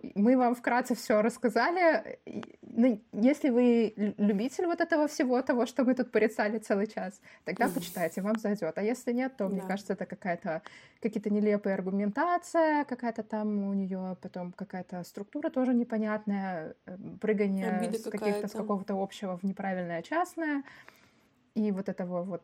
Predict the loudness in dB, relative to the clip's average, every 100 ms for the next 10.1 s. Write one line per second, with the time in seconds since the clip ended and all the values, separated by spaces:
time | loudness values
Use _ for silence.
0 | -8 -6 -6 -8 -4 -4 0 0 0 -4
1 | -2 -4 -2 0 0 0 -2 -4 0 2
2 | 2 2 -2 _ -16 -8 -6 -4 -2 0
3 | 2 0 -2 0 4 4 4 -2 -8 -2
4 | 0 0 -4 _ 0 2 2 0 0 0
5 | 0 0 0 0 -4 -6 -4 -2 0 -2
6 | -2 -4 -4 -6 -4 -4 -4 -4 -4 -4
7 | -4 -8 -12 -12 -12 -4 -4 -4 -12 -20
8 | -10 -2 2 4 4 4 2 2 0 0
9 | -2 -2 -4 -2 -4 -4 -6 -12 -6 -4
10 | -2